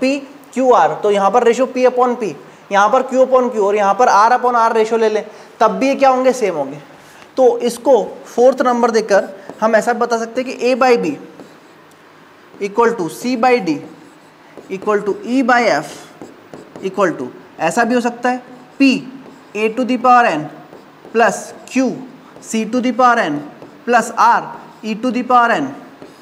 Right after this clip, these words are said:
upon P B to the power N plus Q D to the power N plus R F to the power N to the whole power one upon N,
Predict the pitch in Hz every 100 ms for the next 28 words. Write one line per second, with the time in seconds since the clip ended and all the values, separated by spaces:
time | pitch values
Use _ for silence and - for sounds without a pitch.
0 | - - - - - - 156 180 233 156
1 | - - - - - - 269 240 165 -
2 | - - 151 196 190 254 254 254 247 233
3 | 180 139 - - - - - - 226 202
4 | - - - 254 160 - - - - 156
5 | 196 208 262 247 254 254 233 208 135 -
6 | - - - - 233 220 - 175 214 185
7 | - - - - - 160 202 - 240 226
8 | 233 226 208 175 156 - - - - -
9 | - 214 202 175 208 208 180 160 170 -
10 | - - - - 139 131 127 143